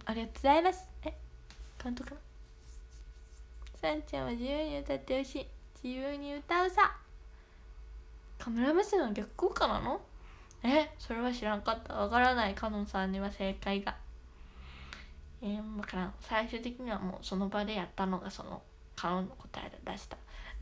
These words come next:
<laughs> なってみないとわからん。七時二十四分、ありがとうございます。なんでだろう、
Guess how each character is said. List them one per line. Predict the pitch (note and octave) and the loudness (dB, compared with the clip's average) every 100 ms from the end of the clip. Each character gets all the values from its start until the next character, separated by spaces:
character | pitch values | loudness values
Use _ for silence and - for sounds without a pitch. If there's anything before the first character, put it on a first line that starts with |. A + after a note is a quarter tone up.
| G3 - D4 B3+ - A4 A#4+ G#4 C#4+ - | -4 6 8 8 4 4 4 2 0 2
<laughs> | |
な | A3+ | 2
っ | A#3+ | 4
て | A3+ | 2
み | G#3 | 2
な | G3 | 0
い | F#3+ | 0
と | - | -2
わ | - | 2
か | C4 | 6
ら | D4 | 6
ん。 | - - - - - - - - - - | 4 -12 -18 -18 -16 -14 -14 -14 -16 -8
七 | D4 | -6
時 | C#4 | -4
二 | C#4 D4 | -4 -6
十 | C#4+ C#4+ | -4 0
四 | D4+ D4+ | 0 -2
分、 | - E4 C#4+ A3 - | 0 2 0 -2 -6
あ | |
り | B3+ | -4
が | B3+ | -6
と | - C4+ | -6 -4
う | |
ご | |
ざ | C#4 | -2
い | C#4+ | -2
ま | D4 - - | -2 -4 -6
す。 | - - - - - - - - - | -10 -14 -16 -18 -18 -14 -14 -6 0
な | B3+ | 2
ん | |
で | B3+ | 2
だ | G#3 | -2
ろ | |
う、 | G#3 | -4